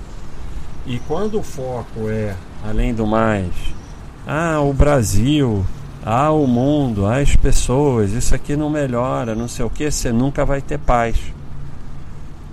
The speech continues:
Todo o foco em coisas que não estão sob seu domínio te tiram da paz. É, o que eu posso fazer pra melhorar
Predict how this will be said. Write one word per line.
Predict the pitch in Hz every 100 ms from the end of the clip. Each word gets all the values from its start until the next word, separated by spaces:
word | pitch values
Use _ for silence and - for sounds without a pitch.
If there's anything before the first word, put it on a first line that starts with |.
| - - - - -
Todo | - 196 220
o |
foco | - - 123 120 -
em | 107
coisas | - 120 113 104 104
que | -
não | 113 110
estão | 101 110
sob | 110 - 104
seu | - 120 110
domínio | 101 95 107 147 160 104 90 92 - - - - - - -
te | - 117
tiram | - 127 123 131
da | 143
paz. | - 107 98 92 - - -
É, | 98 - - - - -
o | -
que | - 165 143
eu | 143 202 240
posso | - 165 156 -
fazer | 110 98 95 139
pra | - 139
melhorar | 139 117 104 98 110 135